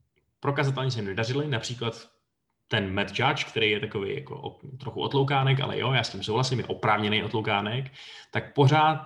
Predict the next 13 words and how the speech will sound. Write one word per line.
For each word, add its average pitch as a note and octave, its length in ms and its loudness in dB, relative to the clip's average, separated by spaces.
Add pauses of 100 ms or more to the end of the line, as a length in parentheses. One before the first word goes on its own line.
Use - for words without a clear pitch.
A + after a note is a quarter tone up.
(120)
je A2 120 0
zodpovědný B2 420 0
za A2 100 0
to, A#2+ 240 0
co A#2+ 120 -2
dělal A2+ 180 2
předtím. A#2+ 580 -4
Tam A#2 120 2
vlastně B2 280 2
nedošlo, C#3 680 2
eh, A2+ 840 -2
k G#2 60 -4
žádný, B2 800 2